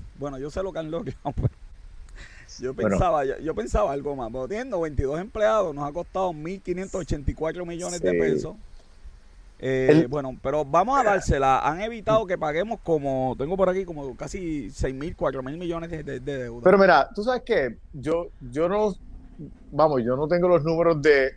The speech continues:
Speaker 2: de cuánto costaría eso, de cuánto le costaría a Puerto Rico tener que hacer lo que ha hecho la Junta, porque por más que, por más que sea, hay cosas que la Jun-,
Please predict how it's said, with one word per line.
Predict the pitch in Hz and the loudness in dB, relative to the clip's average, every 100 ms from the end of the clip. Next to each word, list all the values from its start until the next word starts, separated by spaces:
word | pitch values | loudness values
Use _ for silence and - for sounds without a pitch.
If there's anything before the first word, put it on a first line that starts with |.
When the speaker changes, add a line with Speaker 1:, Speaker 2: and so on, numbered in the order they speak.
| 127 | -4
Speaker 2:
de | 127 - | -4 -4
cuánto | 123 127 139 170 | -2 -2 -2 -2
costaría | 160 - 151 143 151 156 151 147 143 - - - | -4 2 4 4 2 2 4 2 0 -6 -20 -14
eso, | - 147 151 - 151 147 147 143 | -2 0 -2 -4 -2 0 0 -2
de | 123 117 117 117 117 120 - - - - - - - - - | -2 0 0 0 -2 -6 -12 -20 -20 -20 -20 -20 -20 -20 -14
cuánto | - 123 | -10 -4
le | 147 | -2
costaría | 151 160 147 151 | 0 0 4 4
a | 151 139 - | 4 0 2
Puerto | 143 127 135 | 0 0 0
Rico | 113 165 160 123 120 120 - - - | 0 -2 0 0 0 -2 -12 -20 -8
tener | 131 123 | -4 -2
que | 160 | 0
hacer | 143 180 | 2 2
lo | 160 | 2
que | 131 | 4
ha | 147 | 4
hecho | 202 | 4
la | 202 | 4
Junta, | 254 247 | 4 4
porque | 214 190 180 - - - - - - | 4 4 2 2 -16 -20 -20 -14 4
por | 196 | 6
más | 226 | 6
que, | 226 240 202 190 - | 6 6 6 0 -4
por | 180 | -2
más | 208 | 0
que | - 226 | -2 0
sea, | 240 | 2
hay | 208 | 2
cosas | - 214 208 | 0 -4 -4
que | - 175 165 156 156 | -4 -2 0 0 0
la | 151 | -2
Jun-, | 143 190 | -2 -6